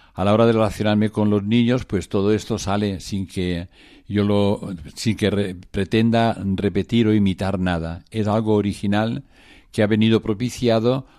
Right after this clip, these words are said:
por el Señor, gracias a los mismos niños que nos han ido indicando de una manera implícita o explícita lo que ellos necesitaban.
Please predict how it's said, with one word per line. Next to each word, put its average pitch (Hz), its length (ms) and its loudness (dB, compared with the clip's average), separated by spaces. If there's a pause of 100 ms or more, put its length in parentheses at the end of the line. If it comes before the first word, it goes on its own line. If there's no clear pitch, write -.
(140)
por 104 140 -2
el 107 140 2
Señor, 131 540 0 (440)
gracias 117 500 2
a 117 40 2
los 104 100 2
mismos 110 380 4
niños 120 520 4
que - 140 -2
nos 101 160 0
han 110 140 2
ido 113 160 4
indicando 120 800 0 (460)
de 110 120 -2
una 110 120 2
manera 110 540 2
implícita 104 760 -2
o 95 100 0
explícita 120 640 -2
lo 101 160 0
que - 100 -4
ellos 107 180 0
necesitaban. 82 920 -4